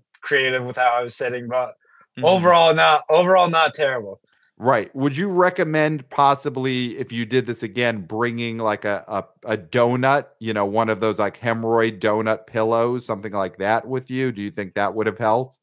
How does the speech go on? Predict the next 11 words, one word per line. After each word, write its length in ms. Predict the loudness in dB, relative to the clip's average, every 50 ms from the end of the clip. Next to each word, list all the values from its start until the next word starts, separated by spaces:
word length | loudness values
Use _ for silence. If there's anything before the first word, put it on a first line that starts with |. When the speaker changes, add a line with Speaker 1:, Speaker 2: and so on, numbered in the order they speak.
| _ _ _ _ _ _ _ _ -20 _ _
Speaker 1:
Yeah, 300 | -2 2 2 4 4 2
for 200 | 0 -2 -4 -4
sure. 380 | -4 -4 -4 -4 -4 -4 -6 -8 _ -2
That, 440 | 0 0 0 2 0 0 0 0 0
that, 220 | -2 -2 -2 -6 -12 _ _ -2
and 340 | 0 0 0 0 -4 -12 -14 -10
hindsight's 560 | -4 0 2 2 2 0 0 0 -2 -2 -4
twenty 260 | -8 -8 -6 -6 -6 -8
twenty. 420 | -8 -6 -6 -4 -4 -4 -4 -2
I, 340 | 2 2 4 4 4 2 2
uh, 260 | 2 2 2 2